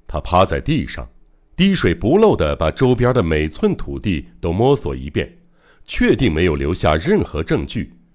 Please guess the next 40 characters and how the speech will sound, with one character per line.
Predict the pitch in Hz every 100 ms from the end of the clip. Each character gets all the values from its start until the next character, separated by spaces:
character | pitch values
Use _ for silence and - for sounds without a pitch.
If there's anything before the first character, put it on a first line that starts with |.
| _ _ -
再 | 190 117 80
度 | 90 80
拿 | 80
起 | 87 -
铁 | - 64 60
锹， | - 104 117 - _ _ -
将 | 92 95
墓 | 87
穴 | - 73 76
填 | - 92 151
回 | - 95
原 | 76 80 143
状， | 85 - _ _ _ _ -
重 | 202 165 208
新 | 196 202 190
立 | 107
起 | - 71
墓 | 87
碑， | 87 110 127 - _ _ _ _ -
把 | 101
先 | 104 208 220
前 | 143 139
挪 | 101
到 | 160 127
一 | 131
边 | 135 180
的 | 160
野 | 73 95
草 | 156 - 67 64 - -
及 | 92
苔 | 92 - 101 196
藓 | - 73 62 - _ _
秘 | 107 175 127
密 | 78 101 71
填 | - 82 120 170
回 | 78 73
到 | 73
新 | - 143 151
土 | - -
上。 | -